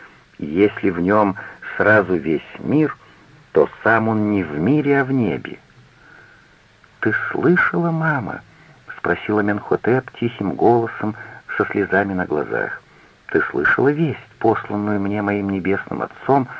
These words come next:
с этим юношей-мужем, который сразу же, как только вошел, показался мне каким-то особенным и теперь толкует мне мои сны? Я хочу сказать, что сказал не все, что было сказано мне в Наитии.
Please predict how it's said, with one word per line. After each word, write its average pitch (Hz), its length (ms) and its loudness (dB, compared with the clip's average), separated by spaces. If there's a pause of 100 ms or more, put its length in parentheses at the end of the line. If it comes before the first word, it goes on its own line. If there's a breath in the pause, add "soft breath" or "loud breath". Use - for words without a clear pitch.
(340 loud breath)
с - 40 -2
этим 113 260 0
юношей-мужем, 120 1040 2 (300 loud breath)
который 113 340 2 (100)
сразу 120 360 4
же, 120 100 0
как 120 200 0
только 117 320 2
вошел, 107 420 4
показался 107 640 0
мне 110 160 0
каким-то 107 560 0
особенным - 720 2 (400 loud breath)
и 80 120 0
теперь 120 360 4
толкует 127 680 2
мне 107 420 2 (340 loud breath)
мои 95 280 0 (140)
сны? 117 360 0 (680 loud breath)
Я 80 340 2
хочу - 320 -2
сказать, 98 580 2 (420 loud breath)
что - 240 -2
сказал 98 480 0
не 104 180 0
все, - 440 2
что - 220 -4
было 95 340 2
сказано 98 480 0
мне 95 260 0
в 90 80 -6
Наитии. 110 720 -2